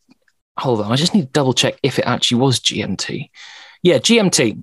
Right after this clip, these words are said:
So I think, yeah, China said, you know, "Sorry, guys, we're gonna, um, you know, ban this." So I think, yeah, the token price went from about one point two five to, uh, zero point eight four. And that's, yeah, a move to earn project. So it's, and it's come back already to about one point two one.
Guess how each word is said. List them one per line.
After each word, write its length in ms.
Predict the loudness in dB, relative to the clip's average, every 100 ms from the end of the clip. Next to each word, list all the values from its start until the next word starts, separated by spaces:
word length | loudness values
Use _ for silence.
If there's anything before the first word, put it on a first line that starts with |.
| -4
So 300 | 0 2 2
I 60 | 2
think, 300 | 0 0 0
yeah, 120 | 0
China 300 | 2 2 2
said, 300 | 2 2 0 -2
you 80 | 0
know, 100 | 0
"Sorry, 300 | 2 2 2
guys, 320 | 2 2 2
we're 80 | 2
gonna, 240 | 2 -2 -8 -20 -18 -20 -12 -2
um, 640 | 0 2 0 2 2 0 -2
you 80 | -2
know, 60 | -2 -8
ban 400 | -8 -2 0 0
this." 220 | 0 2
So 200 | 2 2
I 40 |
think, 180 | 2 2
yeah, 140 | 2
the 60 | 2
token 260 | 0 0 0
price 180 | 0
went 140 | -2 0
from 80 | 0
about 140 | 2
one 200 | 0 0
point 340 | -2 -2 -2 -8 _
two 220 | -2 0 0
five 480 | 0 2 2 2
to, 240 | 0 0 0 -4 -20 -4
uh, 220 | 0 0 0
zero 280 | 2 4 2
point 340 | 2 0 0 0
eight 200 | -2 0
four. 220 | 2 2
And 80 | 4
that's, 360 | 0 0 -2 0
yeah, 140 | 0
a 60 | 2
move 380 | 4 4 4 0
to 220 | -2 0
earn 240 | 2 2 0
project. 580 | -4 -4 -6 -6 -12 -16 -16 0
So 140 | 2
it's, 140 | 2 0
and 160 | 0 2
it's 160 | 0 -6 -12 -2
come 180 | 0 0
back 220 | 0 0
already 280 | 2 2 2
to 120 | 2
about 240 | 2 0
one 260 | 2 0 2
point 320 | 0 0 0
two 160 | 0 2
one. 240 | 2 0